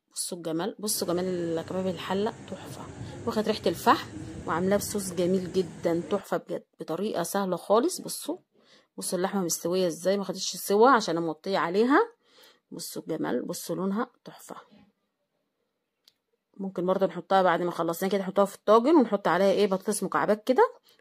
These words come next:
ونلفها بعجينة، بتبقى تحفة. هي واخدة ريحة الفحم كمان، ريحتها جميلة جدًا. بصوا البصل مع الثوم كله مش باين ازاي،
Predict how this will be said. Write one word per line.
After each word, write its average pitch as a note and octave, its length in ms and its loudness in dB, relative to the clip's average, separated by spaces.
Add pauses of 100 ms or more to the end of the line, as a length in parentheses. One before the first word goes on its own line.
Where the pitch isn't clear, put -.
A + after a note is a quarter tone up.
ونلفها F3+ 460 0
بعجينة، G3+ 520 6
بتبقى A3 680 0
تحفة. - 380 -8 (540)
هي F#3+ 100 0
واخدة F#3+ 180 2
ريحة F#3+ 200 -2
الفحم F#3+ 340 -2
كمان، G#3+ 400 2
ريحتها F3+ 360 -8
جميلة F3+ 260 -4
جدًا. G#3 400 0
بصوا E3+ 280 -6
البصل F3 340 -4
مع D#3+ 180 -4
الثوم F3+ 840 -4
كله G#3 200 -2
مش F3 160 -6
باين G3 240 2
ازاي، F#3+ 460 2